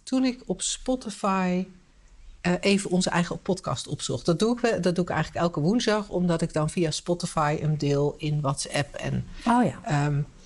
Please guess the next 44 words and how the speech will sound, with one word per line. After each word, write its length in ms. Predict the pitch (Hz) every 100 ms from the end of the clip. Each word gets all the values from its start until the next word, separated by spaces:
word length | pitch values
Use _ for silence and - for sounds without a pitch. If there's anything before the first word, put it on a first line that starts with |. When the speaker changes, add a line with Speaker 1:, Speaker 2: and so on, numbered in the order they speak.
| - - - -
Speaker 1:
en 140 | 165
dat 160 | 165 -
vind 160 | 180
ik 60 | 156
dan 280 | 156 151 170
leuk 460 | 151 151 160 160 165
om 120 | 156
te 120 | -
doen. 240 | 160 208 196
En 140 | 143
dan 100 | 156
kan 180 | - 151
ik 100 | 147
hem 160 | 156 - -
ook 160 | - 151
makkelijk 540 | 160 - 147 - -
op 200 | 160 -
Instagram 600 | - 196 - - 180 175
als, 300 | - 147 -
eh, 240 | 156 151 147
story 520 | 139 - 247 254 240
neerzetten. 680 | 220 208 208 - 190 - 240 - - - - - - -
En 320 | 208 202 196 - - - 196
het 100 | -
gebeurt 300 | 214 285 262
regelmatig, 640 | 190 175 170 247 294 254
dat 120 | 202
dan 180 | 175 165
doe 120 | 208
ik 60 | -
dat 140 | 175
op 100 | 151
mijn 120 | 143
telefoon. 560 | - 131 - 240 302 208
En, 180 | 190 202 -
en 120 | - 185
dan, 240 | 170 165 - -
dan 240 | 175 151
doe 140 | 180 -
ik 60 |
iets 220 | 269 -
met 180 | 240 214
mijn 160 | 190 165
duim. 280 | 185 302